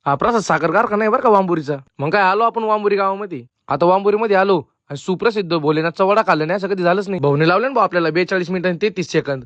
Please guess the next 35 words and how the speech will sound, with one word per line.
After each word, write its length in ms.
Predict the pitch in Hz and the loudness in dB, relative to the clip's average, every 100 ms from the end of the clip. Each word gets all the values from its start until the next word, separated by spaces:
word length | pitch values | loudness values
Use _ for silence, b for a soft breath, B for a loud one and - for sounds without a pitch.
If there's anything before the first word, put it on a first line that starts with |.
| - | -4
आला 220 | 143 202 | 0 0
भाऊ 120 | 262 | 0
आपला 220 | 196 156 | 0 0
वडा. 220 | 147 143 123 - _ | -2 -2 -6 -10 _
मग 180 | 151 190 | -2 0
काय 120 | 220 | 4
आपली 260 | 196 208 220 | 2 0 -2
पेटपूजा 340 | 226 220 226 | -2 -2 -2
झाली. 300 | 185 196 160 135 | -2 -2 -6 -8
मग 100 | 156 | -8
आता 180 | 175 202 | -2 -2
आपल्या 180 | 202 | 0
गाडीची 240 | 214 214 202 | -2 -2 -2
पेटपूजा 360 | 220 202 208 | -4 -4 -4
करायची 200 | 208 202 | -4 -4
होती. 140 | 202 143 | -6 -6
मग 180 | 151 180 | -8 -4
काय 120 | 220 | -2
निघालो 240 | 233 233 | 0 -2
पेट्रोल 240 | 233 214 214 | -2 -2 -2
पंपावर. 320 | 208 185 170 | -4 -4 -6
पेट्रोल 520 | - _ 175 190 202 | -8 _ -2 2 4
पंपावाल्या 380 | 208 202 214 208 | 2 4 4 4
भावाला 260 | 160 156 | 4 4
म्हटलं, 180 | 190 165 | 4 2
"भाऊ 140 | 151 147 | 2 2
टाक 200 | 190 233 | 2 0
रे 180 | 202 | -4
छत्तीस 200 | 185 165 | -4 -2
रुपयाचं 240 | 160 170 165 | -2 -2 -2
पेट्रोल." 160 | 180 | -8
भाऊ 160 | 175 165 | -4 -4
म्हणे, 200 | 165 151 | -4 -6
"छत्तीस 200 | 135 156 | -8 -6
रुपयाचं?" 280 | 180 214 | -2 -2